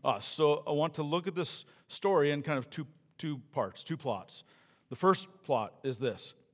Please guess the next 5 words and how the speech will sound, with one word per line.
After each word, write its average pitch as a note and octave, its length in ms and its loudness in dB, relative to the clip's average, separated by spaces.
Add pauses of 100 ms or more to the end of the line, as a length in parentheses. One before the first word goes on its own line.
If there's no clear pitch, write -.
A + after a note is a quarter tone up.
(2250)
It A2+ 80 -6
all B2+ 120 2
began C#3+ 460 -2
when B2+ 140 -4
Satan C3 440 -4